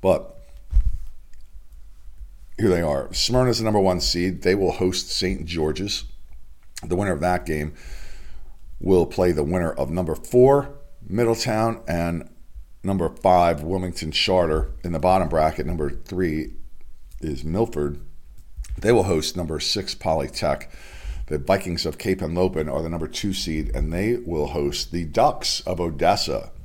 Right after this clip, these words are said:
who got in there as the number seven seed. So good luck to all of those, uh, competitors. What I was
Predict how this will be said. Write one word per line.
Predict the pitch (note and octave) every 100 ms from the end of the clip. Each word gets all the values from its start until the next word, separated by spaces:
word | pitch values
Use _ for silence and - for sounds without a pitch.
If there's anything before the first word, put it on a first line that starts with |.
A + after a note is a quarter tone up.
| -
who | C2+
got | C2 C2+
in |
there | C#2+ C#2
as | C#2 C2+ B1+
the | C2+ B1+ C2+
number | D2+ D#2 D2+ C2+
seven | - - F2+ D#2 D2 C#2
seed. | - - - G#2+ E2 D2+ - - - - - - - - - - - - - - - D#2+
So | - E2+
good | D#2+ G2
luck | G2 F2+
to | - F#2
all | F#2 G2+ G2+ G2
of | E2+ F#2 D#2 D#2+
those, | G2+ B2 C#3+ C#3 C3 - - - - - -
uh, | F2+
competitors. | - F2+ B2 B2 B2+ B2+ B2 - - - - - - -
What | G#2+
I | G2+
was | F2+ -